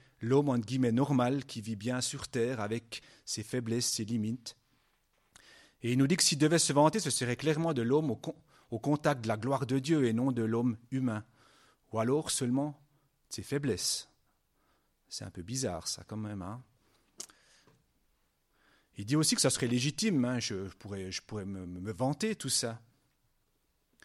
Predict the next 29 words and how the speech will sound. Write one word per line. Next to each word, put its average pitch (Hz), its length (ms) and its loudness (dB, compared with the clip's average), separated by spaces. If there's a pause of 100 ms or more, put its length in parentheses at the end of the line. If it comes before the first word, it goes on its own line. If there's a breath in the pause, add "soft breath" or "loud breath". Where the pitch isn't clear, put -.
(200 soft breath)
De 110 80 -10
ce - 100 -8
qu'il 117 160 -6
a 107 120 -2
vécu 110 280 -8
de - 60 -18
profond, - 460 -6
inexprimable, 113 720 -4
mais 120 80 0
il 143 80 2
s'en 139 240 2
abstient. - 480 0 (1120 soft breath)
Il 120 80 -8
s'en 131 180 0
abstient 170 420 2
car 143 220 0
il 135 100 0
veut 143 180 2
que 160 120 -4
personne 160 560 0
n'ait 135 120 4
à 135 80 4
son 135 180 0
sujet, 135 400 -2
je 123 140 -2
cite, « - 320 -4
une 123 140 4
opinion 165 460 -4
supérieure 139 840 -4